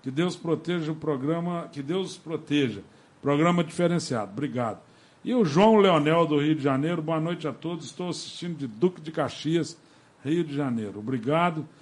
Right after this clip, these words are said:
Tô sentindo falta de alguns amigos aqui. O Beto, de Juiz de Fora.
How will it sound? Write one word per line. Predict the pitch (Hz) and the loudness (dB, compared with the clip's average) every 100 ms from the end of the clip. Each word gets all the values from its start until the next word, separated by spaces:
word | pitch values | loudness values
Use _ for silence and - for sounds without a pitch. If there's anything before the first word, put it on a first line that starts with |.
| - _ - | -20 _ -6
Tô | 180 | -4
sentindo | - 175 160 180 185 | -4 -6 -8 -6 -6
falta | 160 - 156 175 180 170 | -8 -4 -2 -2 -4 -6
de | 156 | -2
alguns | 185 147 131 170 170 | 0 0 -2 -4 -2
amigos | 151 117 131 151 143 117 | 0 2 4 4 4 -2
aqui. | 107 - | -4 -2
O | 135 | -2
Beto, | 104 143 160 156 127 | 4 4 4 0 -8
de | 120 | -8
Juiz | 120 | -8
de | - | -8
Fora. | 113 147 160 151 | -4 0 2 0